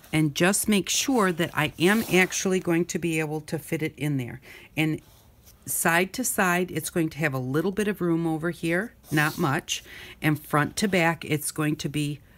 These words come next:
um, pretty tight. So, and that's how we want it to be so that it doesn't move around. So it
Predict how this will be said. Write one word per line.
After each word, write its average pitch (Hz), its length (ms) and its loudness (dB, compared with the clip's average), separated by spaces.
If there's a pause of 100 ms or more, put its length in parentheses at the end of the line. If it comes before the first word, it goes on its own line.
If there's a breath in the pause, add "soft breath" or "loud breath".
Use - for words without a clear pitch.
(420 soft breath)
um, 139 320 -2 (100)
pretty 233 680 -4 (400)
tight. - 480 -6 (720 loud breath)
So, - 300 2
and 151 200 6
that's 143 240 2
how 156 120 2
we 160 120 2
want 139 200 2
it - 100 -4
to - 80 -6
be 143 100 2
so 147 200 0
that 143 140 0
it 147 160 0
doesn't 143 340 4
move 143 260 4
around. 135 400 0
So - 200 2
it 160 200 4